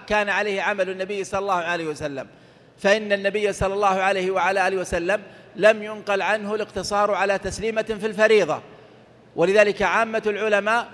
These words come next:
على أن المشروع في الخروج من الصلاة أن يسلم تسليمتين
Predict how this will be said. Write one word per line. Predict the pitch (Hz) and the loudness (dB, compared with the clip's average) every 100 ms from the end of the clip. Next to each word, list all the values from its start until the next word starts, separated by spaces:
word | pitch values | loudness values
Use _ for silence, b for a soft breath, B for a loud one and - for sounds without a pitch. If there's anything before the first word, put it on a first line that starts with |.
| - - | -20 -10
على | - 190 208 | -2 4 4
أن | 190 214 208 202 196 - - - 180 | 4 0 0 0 0 -6 -20 -4 -2
المشروع | 208 202 190 208 214 196 | 0 0 0 2 2 2
في | 180 196 196 175 175 - - | 0 -2 -2 -2 -4 -6 -20
الخروج | - 190 208 233 208 | -8 0 4 4 2
من | 214 | -2
الصلاة | - 196 208 240 247 - B B | -2 2 6 6 4 -4 B B
أن | 190 208 | 0 0
يسلم | 208 226 233 240 240 | 0 0 0 0 0
تسليمتين | 214 226 220 220 202 180 170 | 0 -2 0 -2 0 -2 -2